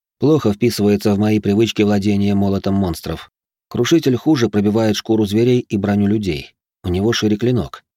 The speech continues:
Им почти невозможно подсечь ногу или лапу.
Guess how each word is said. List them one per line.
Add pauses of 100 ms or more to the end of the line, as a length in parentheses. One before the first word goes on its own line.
(200)
Им
почти
невозможно
подсечь
ногу
или
лапу.